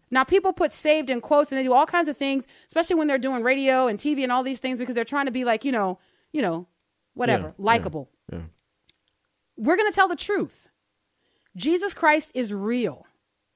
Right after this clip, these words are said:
Speaker 1: all right? Jesus Christ took upon himself the penalty for our sin, paid it in full,
Speaker 2: Mm-hmm.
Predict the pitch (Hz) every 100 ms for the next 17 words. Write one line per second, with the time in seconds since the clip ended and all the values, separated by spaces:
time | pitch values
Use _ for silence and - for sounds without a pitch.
0 | _ _ - 208 196 220 320 _ _ _
1 | _ _ _ - 170 302 349 381 - 330
2 | 262 - - 359 370 330 294 285 247 262
3 | - - - - 359 226 165 - - _
4 | _ _ _ _ _ _ 208 254 - -
5 | 359 330 - 254 - 233 233 233 - 254
6 | 180 - _ _ - - 330 349 349 -
7 | 262 226 - - - 320 202 131 - -
8 | 104 87 92